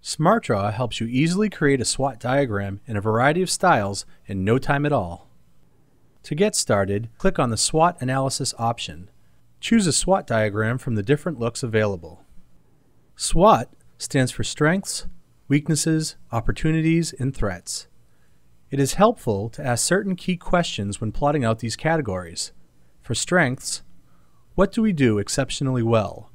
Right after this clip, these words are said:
What advantages do we have? For weaknesses, what could we do better? Where are we vulnerable? For opportunities, what opportunities do we know about but have not yet addressed? Are there emerging trends on which we can capitalize?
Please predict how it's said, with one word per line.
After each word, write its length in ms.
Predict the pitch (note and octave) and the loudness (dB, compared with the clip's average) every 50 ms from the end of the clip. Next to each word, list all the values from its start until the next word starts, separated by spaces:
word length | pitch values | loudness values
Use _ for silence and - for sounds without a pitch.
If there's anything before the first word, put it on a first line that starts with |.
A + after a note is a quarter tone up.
| - - - - - - - | -20 -20 -20 -20 -20 -8 -2
What 140 | D#3+ E3 | -2 0
advantages 640 | F3 E3+ D3+ D3+ D3+ D3+ D#3 - B2+ G2+ G2+ F#2 - | 0 0 4 6 6 6 6 2 -6 -6 -6 -8 -8
do 100 | - G#2+ | -8 -8
we 140 | G2+ G2 F#2 | -6 -6 -6
have? 420 | G2 F#2 E2+ E2+ F2 F#2+ _ - - - - - - - _ _ - _ - - | -6 -8 -10 -10 -16 -18 _ -16 -16 -16 -16 -20 -20 -20 _ _ -20 _ -20 -20
For 140 | _ - C#3+ | _ -2 2
weaknesses, 760 | C3+ E3+ G#3 - - C3 G#2 - G2+ F#2 F#2 G2 - - - - - - - - - - - - _ | 2 2 2 2 0 -2 -2 -2 -6 -8 -10 -10 -12 -12 -12 -16 -20 -20 -20 -20 -20 -20 -20 -18 _
what 200 | - F3+ G#3 F3 | -2 -2 -2 -2
could 120 | - F3+ E3+ | -4 -4 -2
we 140 | E3+ F3 D#3+ | 0 0 0
do 120 | E3 E3+ | 0 0
better? 500 | C#3 D#3+ D#3+ D#3 A2 F2+ F2 F2 - - - _ - - - - - - - - - - _ _ | 2 2 2 2 2 -2 -6 -10 -14 -20 -20 _ -20 -20 -20 -20 -20 -20 -20 -20 -20 -20 _ _
Where 260 | - B2+ D3 E3 F3+ E3 | -2 2 4 6 6 8
are 100 | B2 A2+ | 6 6
we 180 | A2 A2+ A2+ | 4 2 2
vulnerable? 680 | A2+ C3 D3+ F#3 F#3+ E3 A2+ F2 F#2+ F#2 F2+ F2+ F#2 - _ - - - - _ _ _ - - _ - - - - - - | 4 4 4 4 4 2 0 0 -4 -8 -10 -10 -14 -16 _ -20 -20 -20 -20 _ _ _ -20 -20 _ -20 -20 -20 -20 -20 -18
For 180 | - - B2+ A#2 | -4 2 2 2
opportunities, 800 | A2 - A#2+ - - B2+ A#2+ B2 B2+ C#3 E3 F#3 F#3+ F3 - - - - - _ - - - - - - - | 4 4 2 2 2 0 2 2 2 2 2 2 0 0 -4 -10 -14 -20 -20 _ -20 -20 -20 -20 -20 -10 0
what 160 | D3+ G3 G3+ | 0 0 2
opportunities 800 | G#3 G#3 G3+ - G3+ - - D#3+ C#3 B2 A2+ A2 A2+ A#2+ C3 B2+ | 2 2 2 2 -2 -2 0 0 2 2 2 2 2 0 0 -2
do 100 | - A#2 | -2 0
we 100 | A2 A2 | 0 2
know 200 | A#2+ C#3 D#3 E3 | 2 4 4 2
about 380 | B2+ G#2+ G2+ G2+ G#2 A2+ - - | 4 4 2 2 0 -2 -4 -6
but 120 | - A2+ G#2 | -6 -2 -2
have 100 | G#2 G2+ | 0 2
not 200 | B2+ C3+ D3+ C#3 | 2 0 0 0
yet 160 | C3+ B2+ A#2+ | -2 -2 -2
addressed? 600 | A#2+ A2+ A2 G2+ F#2 F2 - - - - - - - - - - - _ - - - | -2 -2 -2 -2 -4 -4 -8 -10 -10 -10 -6 -6 -6 -6 -6 -10 -20 _ -20 -14 -4
Are 100 | A2+ A2+ | -2 0
there 180 | A2 B2 A#2 A2+ | 2 4 4 4
emerging 440 | A2 A2+ C3+ E3 F3 D3+ D3 A#2+ A2 | 4 4 4 4 4 4 2 -2 -2
trends 480 | - - F#3+ F3+ D3 A2+ A2+ A#2 A2+ | -2 0 2 2 2 2 2 0 0
on 100 | A2+ A2 | 0 0
which 180 | A2+ A#2+ - - | 0 -2 -2 -4
we 80 | C3 | -6
can 160 | A2+ - C3 A#2 | -4 -4 -4 -2
capitalize? 840 | - D#3 E3 E3 - G#2+ F2+ F2 F2+ F2 F2 F#2 - - - - | 0 -2 -2 -2 -4 -6 -8 -8 -10 -12 -12 -10 -10 -10 -10 -10